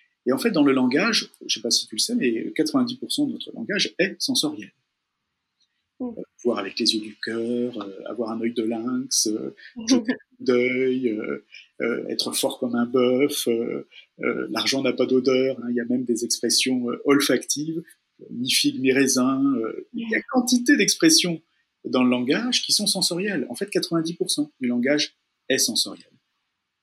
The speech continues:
Speaker 1: Alors, quand on sait cela, on va pouvoir être attentif. Et je vais pouvoir écouter comment tu parles.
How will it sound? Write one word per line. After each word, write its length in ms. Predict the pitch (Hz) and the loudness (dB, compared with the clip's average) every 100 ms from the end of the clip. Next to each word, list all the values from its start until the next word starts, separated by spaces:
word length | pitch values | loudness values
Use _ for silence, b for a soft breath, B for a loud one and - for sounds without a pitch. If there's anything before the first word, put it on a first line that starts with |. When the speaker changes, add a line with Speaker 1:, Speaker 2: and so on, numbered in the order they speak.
| _ _ _ _ | _ _ _ _
Speaker 1:
Alors, 320 | - 143 - - | 0 0 -2 -10
quand 220 | - 196 196 | -4 -4 0
on 100 | 170 | 2
sait 240 | - 247 | 4 4
cela, 540 | 247 165 143 175 285 294 _ _ _ _ _ _ _ _ _ | 4 4 2 0 -4 -6 _ _ _ _ _ _ _ _ _
on 140 | 131 | -4
va 140 | 131 151 | 0 0
pouvoir 300 | 165 202 175 | 2 0 0
être 160 | 135 | 0
attentif. 640 | 151 151 147 131 - - - _ _ _ _ _ _ _ _ _ _ _ _ _ _ - | 0 0 -2 -4 -6 -10 -18 _ _ _ _ _ _ _ _ _ _ _ _ _ _ 0
Et 480 | 123 127 131 - - _ - | 4 6 4 0 -10 _ -6
je 180 | - 131 | -4 -4
vais 60 | |
pouvoir 400 | 131 160 170 170 - 156 | 2 4 4 0 -4 -2
écouter 380 | 151 147 202 | 0 -2 -2
comment 220 | 208 165 160 | 0 0 -2
tu 160 | - | -6
parles. 360 | - 101 - | -8 -10 -10